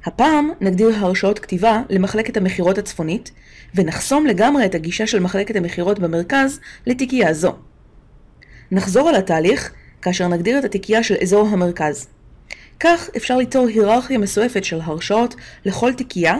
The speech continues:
ותתי התיקיות שלה. לאחר הגדרת ההרשאות, נראה כיצד להוסיף פריטים לתיקיות.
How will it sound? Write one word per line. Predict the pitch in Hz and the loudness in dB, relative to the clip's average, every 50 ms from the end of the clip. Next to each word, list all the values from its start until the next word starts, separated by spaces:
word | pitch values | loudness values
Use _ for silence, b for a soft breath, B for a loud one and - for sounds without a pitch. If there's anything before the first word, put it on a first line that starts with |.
| 349 - - | -4 -8 -6
ותתי | 208 214 214 214 208 226 214 | -6 -4 -4 -2 0 2 0
התיקיות | 208 214 254 233 - 233 214 156 151 | 2 0 -2 -4 0 0 0 0 -2
שלה. | - - - - - - - - - - - - - - - _ - - - _ - - - - - - - - - - - - _ - - - - - - - - - - - _ - _ - - - - _ - - _ - - - - - - - - - - - | -4 -8 -8 -10 -12 -20 -20 -20 -20 -20 -20 -20 -20 -20 -20 _ -20 -20 -20 _ -20 -20 -20 -20 -20 -20 -20 -20 -20 -20 -20 -20 _ -20 -20 -20 -20 -20 -20 -20 -20 -20 -20 -20 _ -20 _ -20 -20 -20 -20 _ -20 -20 _ -20 -20 -20 -20 -20 -20 -20 -20 -20 -6 0
לאחר | 220 220 226 233 - - 311 320 330 330 349 330 | 4 4 4 4 4 2 0 0 2 2 2 2
הגדרת | 240 214 190 175 185 208 214 | 2 2 2 2 2 0 0
ההרשאות, | 226 196 170 165 180 - 165 170 202 196 196 - B B B B B | 2 0 0 0 0 0 2 2 2 2 0 -6 B B B B B
נראה | 208 214 226 247 269 | 2 2 4 2 2
כיצד | 262 233 214 214 - 226 220 | 0 -2 -4 -2 0 -2 0
להוסיף | 196 180 180 185 - 240 233 | 2 0 0 0 -4 -6 -6
פריטים | - - 190 185 185 220 226 226 | -4 -4 -4 -2 -2 0 0 0
לתיקיות. | 214 208 214 196 - - 185 147 - - - - | 0 0 -4 -10 -6 -4 -4 -4 -4 -6 -16 -20